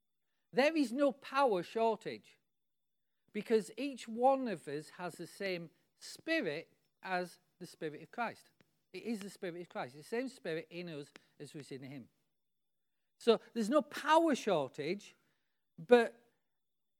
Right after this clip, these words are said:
there's a manifestation <laughs> shortage. And we need to keep pressing in towards that. Now, one of the things that we, we have,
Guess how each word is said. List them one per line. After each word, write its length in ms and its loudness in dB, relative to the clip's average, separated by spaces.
there's 320 6
a 60 4
manifestation 1160 0
<laughs> 20 -8
shortage. 760 -6
And 160 0
we 140 -2
need 280 0
to 100 -8
keep 360 -8
pressing 420 -2
in 200 -4
towards 520 -4
that. 200 -12
Now, 220 4
one 240 4
of 80 0
the 80 -4
things 320 4
that 120 -6
we, 300 6
we 160 0
have, 400 4